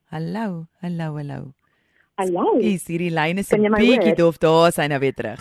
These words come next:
Speaker 1: Daar is hy weer terug.
Speaker 2: Daar is hy. Skus, man. Wat ek wil sê is dat as ons ons, ons ouerskap filosofie aansluit met ons tema van verlede week, die tema van,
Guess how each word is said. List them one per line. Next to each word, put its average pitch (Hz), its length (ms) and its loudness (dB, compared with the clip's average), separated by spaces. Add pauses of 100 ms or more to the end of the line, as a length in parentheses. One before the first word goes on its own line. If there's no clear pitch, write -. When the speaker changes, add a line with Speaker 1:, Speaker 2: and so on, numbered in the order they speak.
Speaker 1:
Daar 143 180 2
is 139 80 -4
hy 117 120 -8
weer 104 180 -6
terug. - 400 -14 (180)
Speaker 2:
Daar 202 160 2
is 208 80 -4
hy. 208 100 0 (380)
Skus, - 300 -2
man. 175 380 0 (760)
Wat 202 280 0
ek 254 80 2
wil 240 100 2 (100)
sê 214 120 4
is 196 60 0
dat 202 160 -18
as - 200 -2
ons 427 160 0
ons, 262 280 4
ons 214 240 2
ouerskap 226 540 0
filosofie 214 520 0
aansluit 190 680 0
met 185 300 2
ons 196 300 4 (160)
tema 233 240 4
van 214 160 -2
verlede 175 420 2
week, - 280 -8 (540)
die 202 100 0
tema 214 260 4
van, 175 300 -2